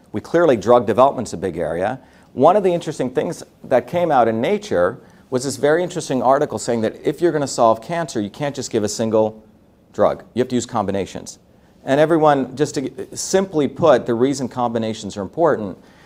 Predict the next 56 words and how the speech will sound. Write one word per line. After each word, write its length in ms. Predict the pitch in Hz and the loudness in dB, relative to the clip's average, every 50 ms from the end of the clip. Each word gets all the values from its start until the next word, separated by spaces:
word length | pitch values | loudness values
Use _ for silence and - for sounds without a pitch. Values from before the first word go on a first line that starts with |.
| _ _ - | _ _ -4
is 160 | - 123 113 | -2 0 2
that 260 | 123 131 127 127 - | 4 4 4 4 4
when 180 | 127 131 135 143 | 0 0 0 0
you 100 | 147 139 | 0 -2
do 160 | 117 131 127 | -2 -2 -2
drug 260 | 107 107 143 160 160 | 2 2 2 2 2
development, 420 | 120 117 101 110 107 107 - 110 110 | 0 0 0 0 0 0 -2 -2 -2
you're 80 | 113 | 0
working 340 | 107 113 127 131 127 127 120 | 2 2 2 2 2 0 -4
on 140 | 110 101 - | -4 -4 -4
two 220 | - - 135 120 | -4 0 2 4
axes, 500 | 107 104 113 107 - - 90 82 78 - - | 4 4 2 0 -4 -6 -6 -6 -6 -6 -4
efficacy 600 | 104 113 - - - 151 139 - - 151 139 127 | -4 -4 -4 -6 -6 -6 -6 -4 -4 -4 -4 -4
and 100 | 101 - | -4 -2
toxicity. 600 | - 107 101 - - 113 - - - 78 65 - - _ _ _ _ _ _ _ _ _ _ _ _ - | -2 -4 -4 -4 -6 -8 -6 -6 -6 -8 -8 -10 -14 _ _ _ _ _ _ _ _ _ _ _ _ -4
You 100 | - 120 | 0 4
wanna 180 | 127 131 127 120 | 4 4 4 4
find 580 | - - 135 127 123 117 117 117 110 113 - - _ _ _ - | 2 2 2 4 4 4 2 0 -2 -6 -8 -16 _ _ _ -10
the 160 | 92 90 101 | -4 -2 -2
right 400 | 104 101 107 127 143 175 - - | 2 4 6 6 4 4 2 2
dosage 560 | 151 139 131 131 123 - 139 135 139 - - | 4 4 4 4 2 0 -2 -2 -4 -4 -6
that 220 | - 98 87 - - | -4 -4 -4 -2 2
works 500 | 95 113 139 175 180 - - - - - _ _ _ _ _ _ _ _ | 2 4 4 2 0 -4 -10 -14 -14 -18 _ _ _ _ _ _ _ _
but 140 | - 113 107 | 0 0 2
doesn't 280 | - 117 107 117 117 101 | 2 0 0 0 -2 -2
kill 180 | - 123 113 | 0 0 0
the 100 | 104 104 | 0 -2
person, 380 | - - 95 78 76 - - - | -4 -6 -6 -6 -6 -8 -10 -4
right? 300 | - 101 117 143 160 - - - - _ _ _ _ _ _ _ _ _ _ - | 2 4 4 4 2 0 -6 -12 -20 _ _ _ _ _ _ _ _ _ _ 0
And 360 | 117 127 131 139 139 135 - - | 2 2 4 4 2 0 0 2
now 200 | 127 143 165 190 | 4 4 4 4
you 100 | 208 190 | 2 0
start 240 | - - 160 151 | 0 2 2 4
adding 240 | 143 139 139 139 127 | 6 4 4 4 2
two 220 | - - 185 180 160 | 0 0 0 0 0
drugs, 400 | 107 104 104 90 87 - - - | 2 2 0 0 0 -2 -6 -4
three 160 | 160 156 139 | -4 -4 -2
drugs. 340 | 104 101 85 82 - - - | 0 0 0 0 -2 -8 -12
The 160 | - 104 117 | -8 -6 -6
factorial 640 | - - 147 131 123 - - 170 165 170 165 151 156 | 0 2 2 2 2 0 -2 0 2 2 2 0 0
problem 260 | - 135 123 127 120 | 0 0 0 0 0
becomes 280 | 110 104 - 110 101 - | -2 -4 -4 -6 -6 -6
too 160 | - - 110 | -8 -10 -10
complex. 480 | - - 101 98 - - 143 139 - - | -6 -4 -6 -4 -4 -4 -4 -4 -4 -4
The 100 | 113 113 | -2 -2
F 140 | 135 - | -2 -2
D 140 | - 143 131 | -2 0 0
A, 120 | 127 120 117 | 2 2 0
frankly, 360 | - 131 120 113 - 117 101 | -2 -4 -6 -4 -4 -4 -4
doesn't 200 | 98 95 87 98 | -4 -6 -6 -6
know 80 | 92 | -6
how 100 | 90 92 | -6 -6
to 80 | 87 85 | -8 -8
deal 280 | 80 - 101 110 120 135 | -8 -4 -2 0 0 2
with 140 | 143 143 | 2 2
it. 200 | 165 175 175 - | 0 0 0 -2